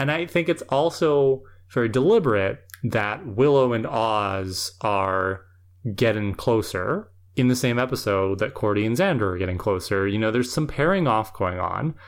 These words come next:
Angel and Buffy are getting closer. All of our characters are on the cusp of entering into a more serious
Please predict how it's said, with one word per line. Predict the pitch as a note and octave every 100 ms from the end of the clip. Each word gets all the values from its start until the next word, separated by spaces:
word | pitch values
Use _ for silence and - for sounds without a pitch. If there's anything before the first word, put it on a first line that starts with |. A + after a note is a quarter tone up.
| -
Angel | C#3+ D#3+ F3
and | F3
Buffy | F#3 G#3 C3+
are |
getting | G#2 F#2 F#2
closer. | - A#2+ - - _
All | - B2+ D#3+
of | D#3+
our | D#3
characters | C#3 C3+ C3+ - G2+ F2+ C#3+ - -
are | - G#2+ A#2
on | A#2 B2+ B2
the | A2
cusp | - - D3 G2 - - - -
of | G#2+ G2 -
entering | A2+ G#2+ - G#2+
into | G#2+ G2+ -
a | G#2
more | G2+ G2 G2+ F#2+ -
serious | - - - B2+ B2 A#2 G#2+ G2+ - -